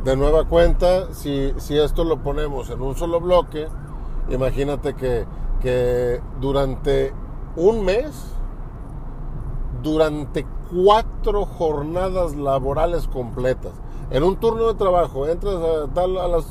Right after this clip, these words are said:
siete y media de la mañana y sales a las cinco de la tarde. Bueno, de siete a cinco, durante cuatro días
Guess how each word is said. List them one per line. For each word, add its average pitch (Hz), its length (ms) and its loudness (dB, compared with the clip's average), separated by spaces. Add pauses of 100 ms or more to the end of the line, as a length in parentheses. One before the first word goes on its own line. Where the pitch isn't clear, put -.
siete 226 240 2
y - 20 0
media 220 160 -2
de - 0 -
la 208 80 -4
mañana 233 360 -2 (380)
y 156 120 0
sales 180 240 4
a 170 60 0
las 160 100 -4
cinco 165 160 -4
de 175 80 0
la 156 80 0
tarde. 135 200 -4 (220)
Bueno, 151 160 -2
de 165 120 -2
siete 220 600 -2
a 185 80 4
cinco, 190 720 -6 (580)
durante 135 640 6 (140)
cuatro 180 560 6
días 123 320 -2